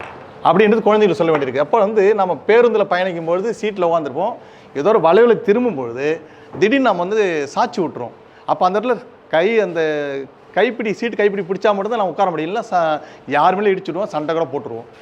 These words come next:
அப்ப அதுக்கான காரணம் என்ன? வளைவுல திரும்பும் பொழுது அங்க ஒரு விசை உருவாகுது, மைய விலக்கு விசை, சென்ட்ரிஃபியூகல் ஃபோர்ஸ். அதுதான் இந்த இடத்துலயும் இதை நான் சுத்தும் பொழுது இந்த டாப் வந்து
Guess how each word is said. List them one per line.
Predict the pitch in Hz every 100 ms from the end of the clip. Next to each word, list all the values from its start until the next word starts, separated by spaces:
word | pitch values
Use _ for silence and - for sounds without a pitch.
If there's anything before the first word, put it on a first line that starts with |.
| -
அப்ப | 127 120 143
அதுக்கான | 143 127 143 135
காரணம் | 156 202 240 185
என்ன? | 135 139 156 - - - 113
வளைவுல | 139 190 247 233
திரும்பும் | - 180 170
பொழுது | 151 190
அங்க | 185 156
ஒரு | 127
விசை | 147 - 196
உருவாகுது, | 143 131 117
மைய | 131 160 175
விலக்கு | 143 139
விசை, | 123 - 107 -
சென்ட்ரிஃபியூகல் | 202 208 220 185 170 175 151
ஃபோர்ஸ். | 135 120 - - - - -
அதுதான் | 135 156 185 220
இந்த | 160 175
இடத்துலயும் | 180 180 165 170 247 - - -
இதை | 147
நான் | 151 147
சுத்தும் | 196 226
பொழுது | 185 202
இந்த | 175 143
டாப் | 151 165 151
வந்து | 151 190